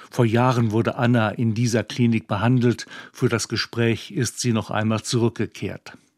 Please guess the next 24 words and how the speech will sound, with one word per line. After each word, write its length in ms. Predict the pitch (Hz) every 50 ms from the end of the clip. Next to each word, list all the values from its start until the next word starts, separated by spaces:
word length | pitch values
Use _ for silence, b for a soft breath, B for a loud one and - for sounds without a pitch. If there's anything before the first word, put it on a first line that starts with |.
| _ _ _ B B B B B B B B B B B B B -
Anna 260 | 147 151 165 160 151
ist 280 | 147 156 143 - -
ein 140 | 151 135 131
aufgeschlossenes 960 | - - 127 135 131 - - 127 - - 127 117 107 - 135 127 113 - -
Mädchen, 560 | - 135 127 139 139 - - - 135 123 123 - B B B B B -
geht 240 | - 123 123 120 -
in 100 | 127 117
der 140 | 110 110 104
Nähe 240 | 104 110 110 113
von 260 | 110 - - 110 98 -
Chemnitz 540 | - 120 117 117 123 123 120 117 - -
auf 160 | 131 120 113 -
ein 160 | 120 113 104
Gymnasium 760 | 120 113 107 107 107 110 117 123 113 110 117 120 117 110 110 B B B B B
und 200 | - 123 104 -
würde 260 | 113 120 117 117 -
zu 300 | - - - - 165 151
gerne 460 | 123 98 - 110 107 113 123 131 120 110
mal 240 | 107 107 110 113
die 160 | 107 110 104 92
Gamescom 680 | 113 113 123 127 120 117 - - - 127 120 120 113 110
in 260 | - 123 110 104 -
Köln 340 | - - 131 123 123 127 120
besuchen, 600 | 117 120 104 98 123 131 131 117 - 143 135 117